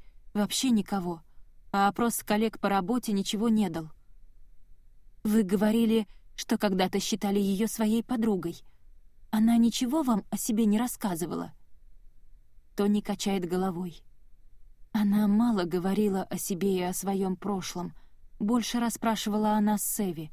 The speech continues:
Теперь я понимаю, почему". Наверное, полицейским приходится задавать все вопросы заново. Вдруг что-то упустили в первый раз.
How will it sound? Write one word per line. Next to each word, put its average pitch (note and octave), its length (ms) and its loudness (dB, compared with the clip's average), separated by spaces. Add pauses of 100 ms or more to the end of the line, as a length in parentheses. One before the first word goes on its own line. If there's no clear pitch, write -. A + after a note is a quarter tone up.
(800)
Теперь G#3+ 320 -2
я F#3+ 160 0
понимаю, F#3 560 0
почему". E3+ 560 -6 (1200)
Наверное, G3+ 580 2
полицейским G3+ 640 0
приходится G3+ 540 0
задавать F#3+ 440 0
все - 340 -2
вопросы G#3 440 -2
заново. F3+ 500 -2 (560)
Вдруг B3 380 2
что-то C#4+ 340 -2
упустили B3+ 480 0
в A3+ 60 -4
первый F3+ 400 -2
раз. E3 340 -8